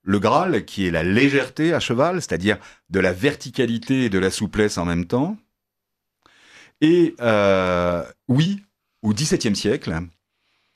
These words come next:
l'équitation, euh, française, savante, telle qu'on l'enseigne dans les académies, telle qu'on l'enseigne chez Pluvinel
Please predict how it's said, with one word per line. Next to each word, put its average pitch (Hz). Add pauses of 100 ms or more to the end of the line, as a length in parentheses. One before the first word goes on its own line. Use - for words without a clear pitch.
(560)
l'équitation, 135
euh, 95
française, 143
savante, 120
telle 110
qu'on 101
l'enseigne 101
dans 87
les 85
académies, 90 (240)
telle 113
qu'on 101
l'enseigne 92 (140)
chez -
Pluvinel 104